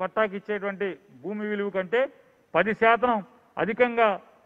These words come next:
ఎస్సీ, ఎస్టీ అసైన్‌మెంట్ రైతులకి చెల్లించేలాగా రాష్ట్ర మంత్రిమండలి ఈరోజు తీర్మానం చేయడం జరిగింది. వైఎస్ఆర్ యోగ వేమన విశ్వవిద్యాలయం ప్రొద్దుటూరులో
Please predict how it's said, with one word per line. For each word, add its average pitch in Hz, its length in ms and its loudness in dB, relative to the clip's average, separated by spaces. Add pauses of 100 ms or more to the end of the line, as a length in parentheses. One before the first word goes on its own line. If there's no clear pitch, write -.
(220)
ఎస్సీ, 185 320 -6
ఎస్టీ 226 340 -2
అసైన్‌మెంట్ 214 460 -6
రైతులకి 196 320 -6
చెల్లించేలాగా 190 760 -4 (380)
రాష్ట్ర 185 280 -2
మంత్రిమండలి 190 580 -4
ఈరోజు 185 380 -2 (420)
తీర్మానం 196 380 -2
చేయడం 190 300 -6
జరిగింది. 202 460 -6 (1600)
వైఎస్ఆర్ 240 480 6
యోగ 220 320 4
వేమన 226 260 0
విశ్వవిద్యాలయం 214 720 2 (500)
ప్రొద్దుటూరులో 208 720 2